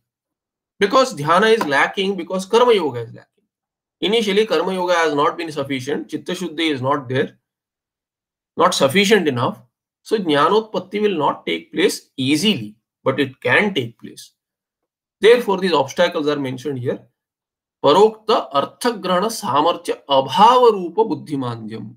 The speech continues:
The slowness of buddhi is not able to understand what is being taught, whatever has been said by the other. So we either understand it in line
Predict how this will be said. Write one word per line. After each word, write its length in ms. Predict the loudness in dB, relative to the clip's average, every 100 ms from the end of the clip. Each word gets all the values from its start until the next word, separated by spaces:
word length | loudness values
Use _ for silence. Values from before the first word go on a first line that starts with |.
| _
The 60 | -14
slowness 500 | -6 0 2 2 2
of 160 | 0 -2
buddhi 320 | -6 -4 -4
is 120 | -4
not 360 | -6 2 4 4
able 240 | 2 0
to 120 | -2
understand 720 | -2 0 -4 -4 -4 -2 -2 -8
what 340 | -4 0 0 0
is 200 | -4 -2
being 260 | -6 -8 -6
taught, 280 | -6 -6 -8 _ _ _ _ _ _ 0
whatever 420 | 4 4 4 2
has 220 | 0 0
been 160 | -2 -6
said 240 | -8 -10
by 100 | -10
the 120 | -8
other. 200 | -8 -10 -16 _ _ _ _ _ _ _ _ 0
So 160 | 4
we 340 | 4 2 -2 -8 _ _ _ _ _ -4
either 420 | 0 4 4 4
understand 720 | 0 0 0 -2 -2 0 2 2
it 200 | 0 0
in 200 | 0 2
line 400 | 2 0 -4